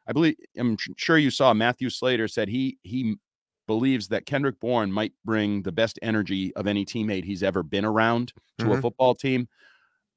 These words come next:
Speaker 1: I, I think you should reward that. I think you should give him a contract. I think there would be some goodness for your roster moving forward, 'cause I think he's a pretty good receiver if he's your two or your three, you're probably a
Speaker 2: Mm-hmm.
Speaker 1: good team.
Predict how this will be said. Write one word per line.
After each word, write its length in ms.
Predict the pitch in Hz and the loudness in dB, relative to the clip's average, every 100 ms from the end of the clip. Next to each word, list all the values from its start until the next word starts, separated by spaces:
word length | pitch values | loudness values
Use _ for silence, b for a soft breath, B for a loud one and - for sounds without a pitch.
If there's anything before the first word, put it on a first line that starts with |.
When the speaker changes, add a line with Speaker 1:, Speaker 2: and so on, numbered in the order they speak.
| _ | _
Speaker 1:
I, 160 | 117 117 - | 2 2 2
I 120 | 123 | 0
think 280 | - 123 113 | 2 0 2
you 80 | 120 | 0
should 240 | - 110 | 0 -2
reward 400 | 101 95 95 80 | -2 0 -2 -2
that. 220 | 76 76 - | -6 -10 -2
I 140 | 104 | -2
think 260 | 101 107 107 | 0 0 0
you 100 | 107 | -2
should 180 | 110 | -2
give 120 | 95 95 | -2 0
him 60 | |
a 60 | 95 | 0
contract. 420 | 98 95 101 95 | -2 -2 0 0
I 60 | 110 | 2
think 260 | 151 131 | 4 4
there 140 | 135 127 | 6 6
would 160 | 120 | 6
be 160 | 127 123 | 4 2
some 420 | - 123 104 78 _ _ _ _ _ - _ 113 | 4 4 4 -2 _ _ _ _ _ -20 _ -2
goodness 440 | 101 165 170 185 - | 6 6 6 4 2
for 200 | 165 143 | 2 4
your 180 | 123 101 | 4 6
roster 420 | 143 220 - 143 | 6 6 4 2
moving 280 | 123 104 101 | 4 2 0
forward, 340 | - 92 151 | 0 0 -2
'cause 140 | 180 | -2
I 60 | 185 | -2
think 140 | 208 | -2
he's 80 | 214 | -2
a 60 | 185 | 0
pretty 180 | 196 170 | 2 4
good 160 | 165 | 4
receiver 440 | 156 - 185 80 - b b | 2 -2 -4 -6 -14 b b
if 100 | 120 | 0
he's 160 | 135 | 2
your 80 | 127 | 2
two 180 | - 214 | 2 4
or 80 | 180 | 4
your 140 | 143 | 6
three, 260 | 117 170 214 | 4 2 2
you're 200 | - 139 | 2 4
probably 240 | 143 139 | 2 2
a 20 | 131 | 0
Speaker 2:
Mm-hmm. 80 | |
Speaker 1:
good 140 | 131 117 | 0 -2
team. 300 | 214 139 | 0 2